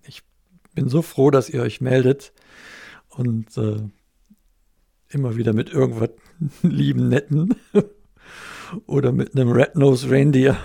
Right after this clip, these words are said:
<laughs> vorbeizischt. <laughs> Das ist genau mein Humor. <laughs> Und ja, das tut einfach gut. Und ja, ich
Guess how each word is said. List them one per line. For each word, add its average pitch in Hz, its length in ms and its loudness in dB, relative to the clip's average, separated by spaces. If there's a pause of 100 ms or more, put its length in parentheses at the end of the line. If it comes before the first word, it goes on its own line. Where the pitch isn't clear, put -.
(440)
<laughs> - 180 2
vorbeizischt. - 1800 -2 (600)
<laughs> 233 200 0 (1160)
Das - 0 -
ist 220 240 2
genau 147 320 4
mein 135 180 2
Humor. 135 480 0 (160)
<laughs> - 640 -2 (1400)
Und 156 400 0
ja, 139 160 0
das - 220 -6
tut 143 200 -4
einfach 120 320 -4
gut. 113 360 -8
Und 101 240 -8 (120)
ja, 120 200 -10 (560)
ich - 320 -10